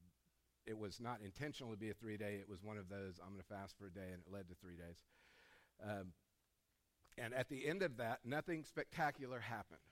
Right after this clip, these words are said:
until w-, it became time to go to the conference. Uh, we hadn't, we had not raised that, all the money. Different things came up, and, um,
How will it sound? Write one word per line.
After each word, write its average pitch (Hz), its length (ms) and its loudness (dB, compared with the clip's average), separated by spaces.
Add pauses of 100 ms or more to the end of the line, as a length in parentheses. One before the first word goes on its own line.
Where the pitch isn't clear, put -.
(1500)
until 127 720 0 (580)
w-, 110 220 -10
it 110 200 -4
became 120 400 -2
time 110 480 -2
to 104 160 -2
go 101 440 -2 (580)
to 107 140 -2
the 101 80 -6
conference. 95 600 -8 (600)
Uh, 98 140 2
we 120 140 2
hadn't, 139 320 4
we 131 160 4
had 127 160 2 (100)
not 120 220 -2
raised 120 340 4
that, 117 140 0 (100)
all 117 140 2
the 120 60 0
money. 117 340 0 (140)
Different 110 240 -2
things 120 240 -2
came 117 300 -2
up, 113 260 -2
and, 104 180 -4 (640)
um, 90 400 -6